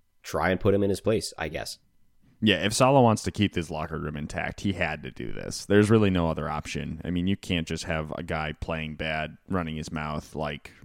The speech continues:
Speaker 2: not taking responsibility, especially when he's the quarterback and the captain. Like, if he's playing good and, like, they were still losing and, like, it's a kind of a different story, but, like, he's not playing well. And so
Speaker 1: Right.
Speaker 2: yeah,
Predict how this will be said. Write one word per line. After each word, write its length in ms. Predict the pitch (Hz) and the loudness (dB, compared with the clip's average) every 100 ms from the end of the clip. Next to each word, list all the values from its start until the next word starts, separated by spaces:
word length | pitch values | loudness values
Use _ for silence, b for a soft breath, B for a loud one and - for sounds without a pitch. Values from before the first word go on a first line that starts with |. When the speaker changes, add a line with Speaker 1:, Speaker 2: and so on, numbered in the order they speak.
| _ | _
Speaker 2:
not 340 | 85 78 78 | -8 -6 -8
taking 260 | - 82 69 | -8 -8 -8
responsibility, 720 | - - 64 - 64 62 - - | -8 -8 -10 -8 -8 -8 -10 -10
especially 380 | - 104 95 87 | -2 -2 0 -2
when 120 | 80 | -2
he's 220 | 87 80 | -4 -6
the 80 | 73 | -6
quarterback 520 | - 82 76 76 - - | -4 -4 -4 -8 -10 -14
and 100 | 65 | -14
the 40 | |
captain. 560 | - 65 - 62 55 - B B B B B | -12 -12 -10 -12 -12 -16 B B B B B
Like, 220 | 82 71 | -4 -2
if 80 | 92 | 4
he's 160 | 110 | 4
playing 340 | - 135 135 104 | 4 2 2 2
good 420 | 101 95 127 131 B B B B | 6 8 8 4 B B B B
and, 200 | 107 107 | 2 2
like, 200 | 104 101 | 4 2
they 100 | 101 | 2
were 80 | 107 | 2
still 240 | 107 117 110 | 4 2 4
losing 460 | 110 104 113 113 | 4 4 2 0
and, 160 | 98 87 | 0 0
like, 140 | 82 - _ _ _ | -2 -8 _ _ _
it's 200 | - 151 | -2 2
a 120 | 117 107 | 2 0
kind 240 | - 117 | 0 0
of 40 | 110 | 2
a 40 | |
different 300 | 98 - 101 | 0 0 -2
story, 420 | - 92 95 110 | 0 0 2 0
but, 160 | 98 85 | 0 -2
like, 180 | 82 - | -4 -4
he's 220 | 92 82 | -4 -4
not 360 | 78 80 - - | -6 -8 -10 -14
playing 300 | 55 60 65 | -16 -14 -14
well. 300 | 55 50 - - - | -14 -14 -18 -18 -12
And 160 | - 82 | -8 -6
so 200 | - 69 | -4 2
Speaker 1:
Right. 180 | 85 - - - _ _ - - - - - - - - - 226 | 2 2 -10 -20 _ _ -20 -20 -20 -20 -16 -16 -14 -20 -18 -8
Speaker 2:
yeah, 240 | 95 - | -6 -6